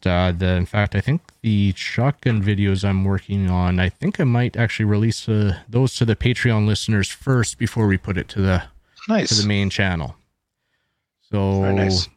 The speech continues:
Speaker 1: we have been covering the comments here, but Mark Platt here says, "I'll be scrubbing through last episode to complete his knife shopping list. Very helpful for a new guy like him." Perfect.
Speaker 2: Nice.
Speaker 1: And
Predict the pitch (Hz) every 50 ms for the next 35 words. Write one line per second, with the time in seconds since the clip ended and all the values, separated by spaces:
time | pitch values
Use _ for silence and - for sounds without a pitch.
0 | _ _ _ _ _ _ _ _ _ _ _ 98 107 104 110 123 131 123 127 117
1 | - - 135 127 135 135 127 123 117 104 120 117 117 113 110 - _ _ _ -
2 | - - - 143 143 143 143 143 165 208 - - - - - - - - - -
3 | - 135 139 160 180 185 156 131 104 - 123 123 139 151 147 - - - - -
4 | _ _ _ _ - 156 160 175 175 - - - 139 131 123 - - 135 139 139
5 | 135 127 - - - - - _ _ _ _ _ _ _ _ - - 139 143 147
6 | - - - 151 147 147 147 139 123 - - 143 139 131 131 131 135 131 - -
7 | 135 127 - - - 135 131 117 - - - 101 - 135 127 127 107 110 120 110
8 | 107 113 113 120 117 - - - - 120 117 - - 113 110 104 101 98 90 85
9 | - - - 107 107 110 110 110 104 110 113 - - 120 107 - - 110 104 101
10 | 104 117 117 117 120 117 117 113 113 110 104 - 123 120 107 73 - - _ _
11 | _ _ _ _ _ _ _ - 202 214 - - - - - - 139 110 - -
12 | - - _ _ _ _ _ _ _ _ _ _ _ _ _ _ _ _ _ _
13 | _ _ _ _ _ _ _ _ _ _ _ _ _ _ _ _ _ _ _ _
14 | _ _ _ _ _ _ _ _ _ _ _ _ _ - - 127 147 170 175